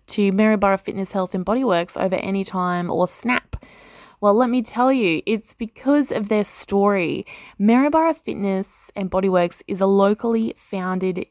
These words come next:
gym to Maryborough, Queensland in Australia. The owners, Chris and Tina Black, love people, they love fitness and value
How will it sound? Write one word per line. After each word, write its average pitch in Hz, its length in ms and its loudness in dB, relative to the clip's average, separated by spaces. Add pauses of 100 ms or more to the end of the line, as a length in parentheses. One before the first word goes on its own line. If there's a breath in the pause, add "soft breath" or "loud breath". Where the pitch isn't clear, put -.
(120)
gym 180 500 -2
to - 140 -8
Maryborough, 175 460 -2
Queensland 175 720 -4
in 175 180 -4
Australia. 170 920 0 (380 loud breath)
The 226 180 0
owners, 240 440 4 (100)
Chris 262 480 -2
and 220 280 0
Tina 233 540 2
Black, 208 460 -2 (160)
love 247 720 4
people, 185 480 -8 (220 soft breath)
they 196 140 -4
love 269 640 4
fitness 175 540 -10 (340 loud breath)
and 202 400 0
value 196 920 2